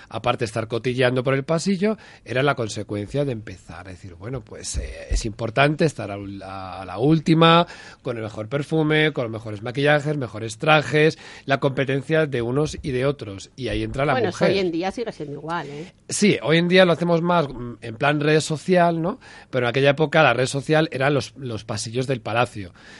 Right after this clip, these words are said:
Speaker 1: y aquí la mujer tenía un papel complicado, porque tenía que conseguir estar a la última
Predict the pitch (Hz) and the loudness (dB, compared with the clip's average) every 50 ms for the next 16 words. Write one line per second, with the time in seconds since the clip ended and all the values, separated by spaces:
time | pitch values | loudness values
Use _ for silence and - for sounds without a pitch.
0 | - - - 120 117 110 131 131 131 139 147 139 - 156 165 170 160 - 139 123 | -18 -6 0 0 2 4 6 6 6 6 4 2 4 6 6 6 4 4 0 0
1 | 127 127 135 135 135 131 143 147 147 - 147 123 110 - 110 - 160 185 175 135 | 0 0 2 2 0 2 2 2 0 0 -2 -4 -2 -4 0 2 4 4 4 4
2 | 113 120 113 110 113 101 107 101 104 107 117 120 - 127 123 - 127 123 139 139 | 2 -2 -6 -6 -6 -6 -6 -6 -6 -4 -4 -2 0 0 0 0 0 2 2 0
3 | - - 139 135 120 117 117 135 147 143 - 151 143 151 160 | 2 0 0 0 2 2 2 2 0 2 0 0 2 2 2